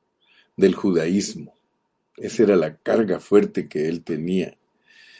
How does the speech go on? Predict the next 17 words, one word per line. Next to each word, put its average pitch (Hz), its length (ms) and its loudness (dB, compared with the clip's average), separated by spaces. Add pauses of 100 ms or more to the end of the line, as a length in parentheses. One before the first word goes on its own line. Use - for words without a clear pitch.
(360)
y 95 140 -4
quería 98 400 6
introducirlos 90 1600 -2 (720)
a 95 100 0
la 82 220 2
realidad 82 840 0 (840)
del 87 280 2
Nuevo 87 300 2
Testamento. 87 800 -10 (1120)
Y 117 80 -2
debemos 117 420 8
de 104 100 6
ser 107 200 4
impresionados. 82 880 -2
Fíjese 117 460 4
que 82 480 0 (800)
yo 101 600 4